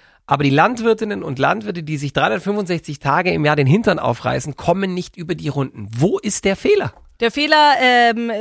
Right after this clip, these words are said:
Speaker 2: liegt beim Thema Subventionen. Ich, äh, ich meine, dass, äh, der Staat oder auch die Europäische Union, äh, die Landwirtschaft finanziell unterstützt, ist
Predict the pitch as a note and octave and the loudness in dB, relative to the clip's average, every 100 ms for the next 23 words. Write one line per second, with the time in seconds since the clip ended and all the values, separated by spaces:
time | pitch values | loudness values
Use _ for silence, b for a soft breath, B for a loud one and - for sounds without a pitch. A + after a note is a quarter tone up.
0 | A#3 A#3 B3+ A#3 A#3+ G#3+ A3+ A3+ A3 - | -2 -2 -8 -6 -8 0 2 2 -4 -6
1 | C4 B3 A#3+ A3+ A#3 B3+ A#3+ - E4 A#3+ | -4 0 2 0 -4 -6 -8 -8 -10 -12
2 | F3 F#3+ - - A3 G#3 G3+ G3 G#3 A3+ | -14 -18 -18 -10 -4 -2 -2 -6 -12 -6
3 | A3+ G#3+ G#3+ b b - G3+ A#3 A3 - | -4 -4 -4 b b -20 -2 0 0 -4
4 | A3+ G#3+ G3 G3+ G3 F#3 - A3 A3 C4+ | -4 -2 0 0 2 0 0 2 4 4
5 | D4+ - - _ _ - _ G3+ G#3+ B3 | 0 -8 -14 _ _ -20 _ -10 -6 -4
6 | A#3+ A#3 G#3 G#3 A#3 D4+ F4 b b _ | -4 -4 -4 -2 0 0 -2 b b _
7 | A3 G#3 G#3 G3+ G#3+ A3 C4+ C#4 - A3 | 0 2 2 -2 0 0 0 -4 -2 -4
8 | - C#4 C4 A#3 A3+ G#3 G#3 G3+ - D#4+ | -6 -10 -10 -6 -8 -8 -10 -10 -8 -10
9 | D#4+ - _ _ _ A3 - - | -10 -18 _ _ _ -4 -4 -10